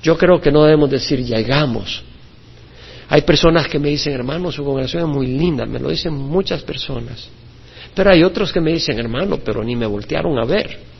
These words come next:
Entonces he tenido gente que se me queja. Creo que podemos crecer. Creo que cuando nos saludan, volteamos a ver a la persona. ¿Sí me explico? Esa es una manera de expresar afecto.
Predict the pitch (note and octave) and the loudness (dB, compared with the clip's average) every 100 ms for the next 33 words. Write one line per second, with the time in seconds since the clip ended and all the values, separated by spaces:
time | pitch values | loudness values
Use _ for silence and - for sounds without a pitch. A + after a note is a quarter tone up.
0 | - - - - - C3 F3 E3+ E3+ F3 | -20 -20 -20 -20 -6 -2 0 0 2 0
1 | G3 F#3 E3+ D#3+ D#3+ C#3 A#2+ A#2 A#2 G#3+ | 2 4 4 4 0 -2 -4 -4 -2 -2
2 | G3 F2+ - - - - - - - - | -2 -8 -10 -18 -20 -20 -20 -20 -20 -20
3 | - - - B3+ B3 C4+ G3 G3+ F#3+ - | -20 2 10 10 10 10 10 10 8 6
4 | D3+ - A#3 E3 - - - - - - | 4 6 6 6 2 -14 -20 -20 -20 -20
5 | - - F3 G3 F#3+ F3+ D3+ C#3+ C#3 B2+ | -16 0 4 4 4 4 4 4 2 2
6 | A2 A2 C3+ A3+ D3+ E3+ G3 - - - | 0 2 6 8 8 4 0 -10 -20 -20
7 | - - C3+ F#3+ G#3 G#3 E3+ F#3+ G3 B2+ | -20 -10 -6 -2 0 2 2 2 2 2
8 | - A2+ D#3 C#3+ - - - - - - | -2 -6 -6 -8 -10 -18 -20 -20 -20 -20
9 | - - - - - D#3 D#3 - F3 E3 | -20 -20 -20 -12 -6 -2 -2 0 -2 -2
10 | G#2+ - - D3 F#3 F3+ C#3 A#2+ C3+ C#3 | -8 -10 -10 -6 -4 -2 0 0 0 0
11 | A#2 - - A2+ G2+ - G#2+ - | -2 -8 -6 -6 -8 -8 -12 -12